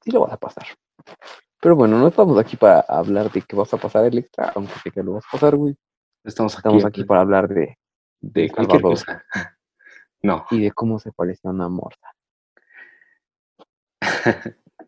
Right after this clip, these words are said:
Speaker 1: No mames, es que pinche Salvador, güey. Este, sí se pasaba de ver.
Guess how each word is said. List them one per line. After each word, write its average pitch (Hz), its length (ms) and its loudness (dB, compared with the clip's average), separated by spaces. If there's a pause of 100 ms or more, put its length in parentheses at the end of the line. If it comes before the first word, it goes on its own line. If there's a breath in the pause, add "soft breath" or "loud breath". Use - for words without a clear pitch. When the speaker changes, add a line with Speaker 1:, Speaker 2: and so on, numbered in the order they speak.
(1080)
Speaker 1:
No 110 160 2
mames, 71 400 -6
es 120 120 -2
que - 100 -12
pinche 127 280 -6
Salvador, - 720 0
güey. - 140 -14 (360)
Este, - 400 -14 (1900)
sí - 120 -4
se 143 80 2
pasaba - 340 -4
de 101 120 0
ver. - 200 -6